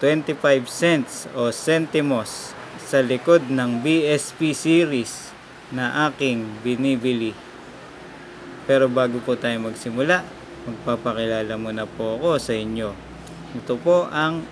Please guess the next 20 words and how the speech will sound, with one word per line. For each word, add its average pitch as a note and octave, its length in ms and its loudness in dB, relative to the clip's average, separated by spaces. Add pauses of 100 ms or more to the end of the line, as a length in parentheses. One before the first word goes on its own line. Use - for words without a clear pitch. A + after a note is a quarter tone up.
R D3 240 2
D D3+ 320 -2
C D#3 320 -4
Coins D3+ 320 0
and C#3 240 -4
Collectibles C#3 880 2
at A#2 240 -6
ako A2+ 180 -4 (140)
po D#3+ 80 8 (400)
si B2+ 160 0
Rancel D3+ 640 4
de D#3 80 4
la D#3 160 4
Cruz D3+ 400 -2
na B2 160 0
laging A2 480 -2
handang G#2+ 400 -4
magbigay D3+ 720 6
ng A#2 240 -2
impormasyon A2+ 720 2